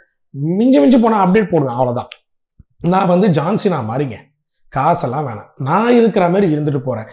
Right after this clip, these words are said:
இது எனக்கு சேலஞ்சிங்கா இருக்கு. எப்படி சேலஞ்சிங்கா இருக்கு? இன்னொரு யூடியூபரை பார்த்து அப்படியே தமிழ்ல translate பண்ணி video போடுறது எனக்கும் தெரியும். முதல்ல அதை புரிஞ்சுக்கோங்க. என் ஸ்கிரிப்ட் நோட்டை வந்து பாருங்க, சரியா? ஆ, ஒரு மூணு மாசத்துக்கு ஒரு தடவை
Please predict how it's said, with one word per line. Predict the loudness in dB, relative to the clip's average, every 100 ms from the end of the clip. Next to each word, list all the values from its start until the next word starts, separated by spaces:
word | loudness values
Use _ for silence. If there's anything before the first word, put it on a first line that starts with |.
| -6
இது | 0 4
எனக்கு | 4 2 0 -2 -4
சேலஞ்சிங்கா | -2 0 2 2 0 0
இருக்கு. | -2 -4 -6
எப்படி | -2 0 0 -4 -20 _ -8 -4
சேலஞ்சிங்கா | -2 -2 -2 -2 -2 -4
இருக்கு? | -4 -6 -8 -8 -12 _ _ _ _ -4
இன்னொரு | 2 4 4
யூடியூபரை | 4 2 2 2
பார்த்து | 0 -2 -4
அப்படியே | -4 0 2 2 2
தமிழ்ல | 0 -2 0 0
translate | -2 -4 -4 -4
பண்ணி | -4 -2
video | 0 0
போடுறது | -2 -4 -6 -4
எனக்கும் | -4 -6 -6 -6 -6 -6
தெரியும். | -6 -4 -4 -4 -6 -10 _ -8
முதல்ல | -4 -2
அதை | -2 -2 -4
புரிஞ்சுக்கோங்க. | -2 0 0 -2 -6 -6 -6 -10 _ _
என் | -6 -6
ஸ்கிரிப்ட் | -2 -2 0 0
நோட்டை | 0 0 -2
வந்து | -2 -4
பாருங்க, | -2 -4 -6 -10
சரியா? | -14 -10 -6 -6 -8 _ _ _ _ -10
ஆ, | -8 -6 -6 -8 -6
ஒரு | -2
மூணு | 2 2 4 2
மாசத்துக்கு | -2 -2 -2
ஒரு | -2
தடவை | -2 -4 -2